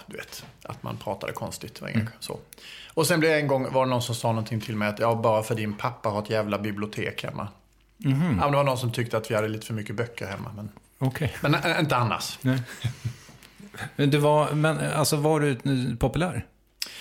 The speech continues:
Speaker 1: Jag tror jag var någonstans i mitten.
Speaker 2: Mm.
Speaker 1: Alltså, aldrig några problem att, att ha kompisar.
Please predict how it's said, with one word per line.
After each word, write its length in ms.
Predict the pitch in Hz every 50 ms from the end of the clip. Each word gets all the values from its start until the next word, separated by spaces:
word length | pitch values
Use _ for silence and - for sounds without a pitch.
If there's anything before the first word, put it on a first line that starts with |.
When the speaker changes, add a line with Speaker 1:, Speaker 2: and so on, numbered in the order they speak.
| - - - - - - - - - - - - - - - - _ _ _ - - - -
Speaker 1:
Jag 220 | 269 226 160 131
tror 260 | - - 143 135 131 123
jag 120 | 117 113
var 340 | 113 120 117 117 113 113 117
någonstans 520 | 120 117 113 113 - 120 110 110 104 -
i 40 | 113
mitten. 460 | 113 110 - - - - - 104 98
Speaker 2:
Mm. 100 | 110 104 - - -
Speaker 1:
Alltså, 480 | - 127 123 - - 127 120 120 120 120
aldrig 340 | - - 135 127 113 113 110
några 160 | 113 113 113
problem 440 | 113 - 117 117 120 117 117 113 113
att, 120 | 110 113
att 380 | - 120 117 117 113 113 110 110
ha 140 | 110 117 113
kompisar. 640 | - 120 110 104 101 - 113 - - 113 113 113